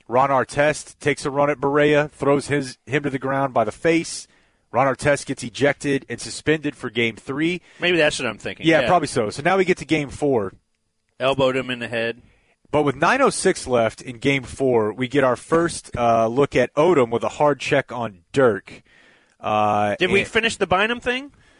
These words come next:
Speaker 1: That's
Speaker 2: So what
Speaker 1: later. I'm just saying
Speaker 2: Oh, all
Speaker 1: everyone
Speaker 2: right, all
Speaker 1: remembers
Speaker 2: right.
Speaker 1: the Bynum one at the
Speaker 2: Okay.
Speaker 1: end, 'cause that's, like, that's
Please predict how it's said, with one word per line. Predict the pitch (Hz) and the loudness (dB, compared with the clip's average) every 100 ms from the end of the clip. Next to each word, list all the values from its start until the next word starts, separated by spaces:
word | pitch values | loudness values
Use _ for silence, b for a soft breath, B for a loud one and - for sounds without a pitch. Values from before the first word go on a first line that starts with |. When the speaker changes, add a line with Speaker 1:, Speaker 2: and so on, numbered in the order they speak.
| b | b
Speaker 1:
That's | - 175 | 0 2
Speaker 2:
So | 160 | 4
what | 190 | 4
Speaker 1:
later. | 165 113 | 4 2
I'm | 113 | 0
just | - | 0
saying | 175 | 2
Speaker 2:
Oh, | 196 | 4
all | 180 | 6
Speaker 1:
everyone | 165 214 185 | 6 4 4
Speaker 2:
right, | |
all | 170 | 2
Speaker 1:
remembers | 185 160 | 4 2
Speaker 2:
right. | 139 | 0
Speaker 1:
the | |
Bynum | 127 143 143 131 | 2 4 2 2
one | 123 | 0
at | 117 | 0
the | 117 | -2
Speaker 2:
Okay. | 101 | -4
Speaker 1:
end, | 78 - - | -6 -14 -6
'cause | - | -2
that's, | 123 151 - | 2 2 4
like, | 139 107 - _ _ | 2 2 -2 _ _
that's | 151 - | -2 -2